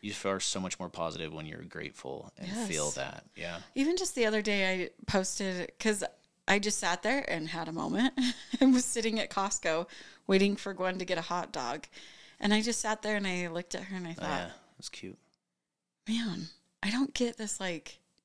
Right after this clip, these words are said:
Speaker 2: downtime with her," 'cause it was just her and I that wanted to go to Costco.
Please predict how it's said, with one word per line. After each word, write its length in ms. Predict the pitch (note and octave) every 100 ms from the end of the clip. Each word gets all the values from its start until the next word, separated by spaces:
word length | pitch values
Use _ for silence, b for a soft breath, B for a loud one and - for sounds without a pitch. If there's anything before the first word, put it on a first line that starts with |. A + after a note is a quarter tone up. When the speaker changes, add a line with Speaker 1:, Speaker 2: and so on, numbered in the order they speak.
| _
Speaker 2:
downtime 540 | - F#3 G3+ - F3+ D#3+
with 160 | D#3 - -
her," 120 | -
'cause 180 | - G3
it 80 | F#3
was 160 | G#3
just 200 | G#3+ G#3
her 140 | - F#3+
and 100 | F3+
I 120 | E3+
that 120 | -
wanted 280 | - D#3+ -
to 100 | -
go 140 | B2+
to 60 | -
Costco. 500 | - - - - -